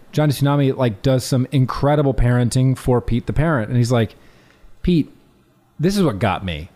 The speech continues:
Like, this is, this conversation got me in the feels right off the bat." And it was like, "Pete, when you got out of the water, that hurt me because I knew you would never get back in the water. But I didn't force you to go back in.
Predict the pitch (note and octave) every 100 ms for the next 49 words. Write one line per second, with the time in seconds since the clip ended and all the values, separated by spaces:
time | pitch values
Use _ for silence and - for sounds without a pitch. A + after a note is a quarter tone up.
0 | _ B2+ A2+ D3+ D3+ A#2+ C#3+ D3+ D#3+ C3
1 | A#2+ A2 A2 G#2+ G2+ G#2 G2+ F#2 E2+ -
2 | F#2+ F2 A2 G2+ - G#2 D3 B2+ C#3 B2
3 | A2+ - - - _ _ - E3+ A2 -
4 | - _ - A#2 C#3 F#3+ D3 C#3 C#3+ C3+
5 | A#2+ G2 G2 G#2+ G2 D#2+ A#2 - _ _
6 | _ _ G#2+ C3+ C3+ - C3 A2+ - E2
7 | - - _ B2 A#2+ B2 B2+ C3+ C3+ B2
8 | A#2 A2+ G2+ F#2+ F#2+ G2 F#2 A2 G#2 F2+
9 | F#2 - - - - - - - _ -
10 | D3 D3 C3+ A#2 F#3 G#3 D3 - - D#3
11 | D#3+ - D3 A2+ F2+ G#2 F#2+ F2 D#2+ F#2+
12 | F#2+ -